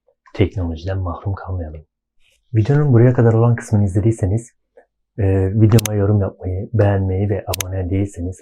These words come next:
abone olmanızı istiyorum arkadaşlar. E, hep beraber büyüyerek daha büyük teknolojileri hep beraber inceleyip deneyimleyeceğiz.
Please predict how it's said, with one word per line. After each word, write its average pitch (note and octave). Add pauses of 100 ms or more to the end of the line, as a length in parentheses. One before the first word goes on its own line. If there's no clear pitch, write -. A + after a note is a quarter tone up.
(100)
abone F#2
olmanızı F2 (320)
istiyorum E2+
arkadaşlar. E2+ (520)
E, F2
hep G#2+
beraber F#2+
büyüyerek G2 (280)
daha F#2+
büyük F#2
teknolojileri F2+
hep -
beraber F2+
inceleyip F#2
deneyimleyeceğiz. F2+